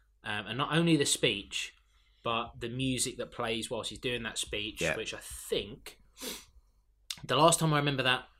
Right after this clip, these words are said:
Speaker 1: <clears throat> or at least the last time I remember that music playing that vividly, was when Rick, so when he went to the hilltop and he said, "You were right,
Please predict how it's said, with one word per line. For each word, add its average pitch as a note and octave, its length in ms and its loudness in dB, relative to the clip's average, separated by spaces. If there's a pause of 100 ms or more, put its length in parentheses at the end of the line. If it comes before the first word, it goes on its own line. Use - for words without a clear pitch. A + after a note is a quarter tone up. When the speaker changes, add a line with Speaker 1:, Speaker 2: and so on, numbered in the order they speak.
Speaker 1:
<clears throat> F3+ 360 0
or A2+ 260 -4
at B2+ 120 -4
least B2+ 200 -4
the C3 60 -2
last C#3 220 0
time B2+ 120 -6
I B2+ 200 -4
remember A#2+ 320 -6
that A#2 200 -6
music A#2+ 340 -6
playing G#2+ 360 -6 (100)
that A#2+ 320 -4
vividly, G#2 720 -6 (500)
was G#2 220 -6
when G#2+ 520 -2
Rick, - 520 -6 (340)
so - 100 -8
when A#2 60 -2
he C3 40 -2
went F3+ 160 2
to F3 100 2
the D3+ 80 4
hilltop B2+ 560 -4 (420)
and A2 80 -6
he A2 60 0
said, A2 200 0
"You A#2+ 160 0
were A#2 100 0
right, G#2+ 340 -2